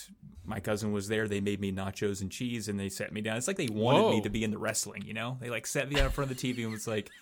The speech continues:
Speaker 1: "Listen, your cousin Charlie loves this, and he needs someone to love it with, and
Speaker 2: Yeah.
Speaker 1: we're making you do this."
Speaker 2: <laughs>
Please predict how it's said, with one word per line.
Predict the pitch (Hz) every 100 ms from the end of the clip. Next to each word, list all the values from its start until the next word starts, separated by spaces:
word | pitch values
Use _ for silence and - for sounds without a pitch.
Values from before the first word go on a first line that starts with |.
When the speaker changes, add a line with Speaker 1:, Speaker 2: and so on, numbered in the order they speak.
| - -
Speaker 1:
"Listen, | 113 - 107
your | 107
cousin | 143 147 170
Charlie | - 139 123 110
loves | 107 110 113
this, | 139 156 - - - - _ - _
and | 110 107 104
he | 127 131
needs | 123 127
someone | 123 113 107
to | 110
love | 101 98 107
it | -
with, | 120 127 - - - _ _
and | - 92 90
Speaker 2:
Yeah. | 139 127 104 104 - -
Speaker 1:
we're | 113
making | 107 107 110 95
you | 92
do | 95
this." | - - - - _ _ _ -
Speaker 2:
<laughs> | - -